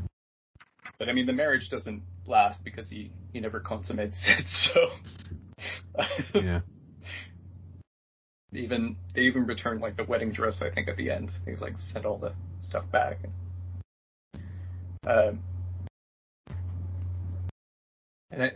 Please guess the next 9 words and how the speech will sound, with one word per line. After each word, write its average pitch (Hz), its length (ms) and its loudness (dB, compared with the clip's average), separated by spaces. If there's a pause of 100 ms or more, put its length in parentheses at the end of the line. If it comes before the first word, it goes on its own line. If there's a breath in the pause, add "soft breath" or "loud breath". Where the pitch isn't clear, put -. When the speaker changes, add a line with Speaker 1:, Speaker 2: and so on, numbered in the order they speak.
Speaker 1:
like, 127 340 -2 (160)
just - 220 0
to - 60 -6
kinda 131 220 2
connect 113 320 2
that 113 160 4
idea 110 320 4
of, 107 60 -6 (280)
um, - 380 0